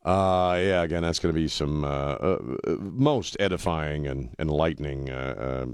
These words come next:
uh, uh, words from the president, uh, if he can get through them. <coughs> But I, I just like the way the, the announcement is, you know.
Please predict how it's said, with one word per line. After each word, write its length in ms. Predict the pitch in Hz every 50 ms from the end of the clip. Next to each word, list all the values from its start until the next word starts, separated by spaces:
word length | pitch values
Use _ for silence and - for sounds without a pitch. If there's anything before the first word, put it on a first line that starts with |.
| 50
uh, 160 | 50 60 60 62
uh, 40 |
words 320 | 64 65 67 67 67 67 -
from 120 | - 69
the 80 | 60 57
president, 680 | - - 71 73 69 60 64 60 67 65 60 - -
uh, 200 | - 53 53 53
if 220 | 55 57 55 - -
he 80 | 65 55
can 100 | 50 50
get 180 | 50 57 - _
through 200 | - 107 131 143
them. 240 | 123 143 139 120 - _ _ _ _ _ _ _ _ _ _ _ _ _ _ _ _ _ _ _
<coughs> 0 |
But 1160 | - - 622 571 494 254 254 - - - - 214 196 175 147 127 110 98 90 87 92 90 127
I, 160 | 143 151 151 165
I 40 |
just 160 | 147 131 120 151
like 160 | 151 151 131
the 80 | 131 131
way 140 | 127 123 117
the, 220 | 110 110 107 104
the 140 | 85 101 101
announcement 480 | 95 92 90 92 90 - 80 85 78 78
is, 200 | 76 76 69 69
you 80 | 82
know. 280 | 78 73 69 67 65